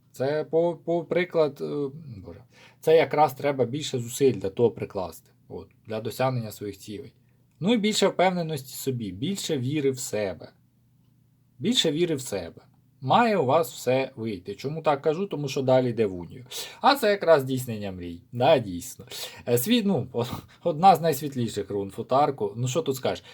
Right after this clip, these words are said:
В контексті поради більше оптимізму, більше радісних емоцій, більше віри в себе. Ну, це більше до Тейваза, ніж до Вунію. Більше радісних емоцій. Ну, так само, десь, е, побалуйте себе.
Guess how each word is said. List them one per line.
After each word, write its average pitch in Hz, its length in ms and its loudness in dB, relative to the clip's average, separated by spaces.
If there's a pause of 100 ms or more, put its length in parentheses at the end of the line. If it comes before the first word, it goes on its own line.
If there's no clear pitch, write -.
В - 40 -20
контексті 240 400 4
поради 214 580 6 (500)
більше 254 300 4
оптимізму, 147 760 0 (140)
більше 208 640 2 (260)
радісних 180 600 2
емоцій, 131 480 -2
більше 175 400 -2
віри 170 460 -2
в - 60 -16
себе. 101 520 2 (140)
Ну, 165 220 -6
це - 140 -18 (120)
більше 110 280 -6
до 123 100 -6
Тейваза, 127 500 0
ніж 98 200 -10
до 107 120 -4
Вунію. 92 340 -10 (680)
Більше 233 320 8
радісних 190 460 4
емоцій. 117 500 -4 (340)
Ну, 233 160 -4
так - 180 2
само, 131 420 4
десь, 208 380 2
е, 170 180 0
побалуйте 139 680 8
себе. 98 500 -6